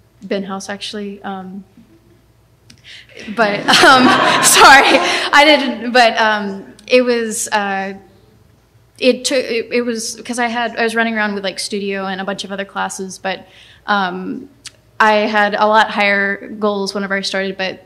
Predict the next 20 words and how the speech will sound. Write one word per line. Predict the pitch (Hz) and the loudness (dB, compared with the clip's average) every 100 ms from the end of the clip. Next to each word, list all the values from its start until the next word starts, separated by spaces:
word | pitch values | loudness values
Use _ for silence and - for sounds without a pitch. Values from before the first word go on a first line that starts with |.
| - | -10
the | 208 | -10
proxy | 208 202 - | -4 -4 -4
geometry | 190 190 190 - 196 185 180 | -6 -6 -6 -8 -8 -8 -8
and | 185 190 190 - - _ _ | -8 -8 -10 -16 -20 _ _
um, | 190 185 | -8 -6
basic | 185 202 196 196 - | -2 -4 -2 -8 -6
system | - 214 - 202 190 190 | -6 -4 -4 -4 -4 -8
was | 190 196 196 | -8 -8 -6
what | 202 | -6
I | 190 | -6
was | 190 | -8
able | 190 | -12
to | 190 190 | -12 -12
achieve | 185 - 190 185 185 | -10 -8 -8 -10 -10
over | 196 | -10
the | 190 | -10
course | - 196 196 | -10 -10 -10
of | |
the | 190 | -10
semester. | 190 226 226 226 - 226 208 208 | -8 -4 -4 -4 -4 -4 -4 -8